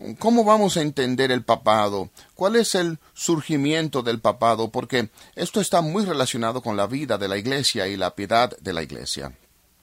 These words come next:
Bueno, yo hablé con ustedes anteriormente de los obispos, y obispos que estaban en el periodo de la iglesia primitiva, que la mejor manera de entender los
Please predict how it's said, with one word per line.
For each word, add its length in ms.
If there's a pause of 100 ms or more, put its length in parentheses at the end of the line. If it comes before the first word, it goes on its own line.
(340)
Bueno, 280 (380)
yo 160
hablé 160
con 140
ustedes 360
anteriormente 800 (300)
de 180
los 240
obispos, 720
y 80
obispos 480
que 120
estaban 520 (260)
en 140
el 220
periodo 420
de 80
la 100
iglesia 360
primitiva, 680 (260)
que 140
la 80
mejor 340
manera 540
de 220
entender 640
los 300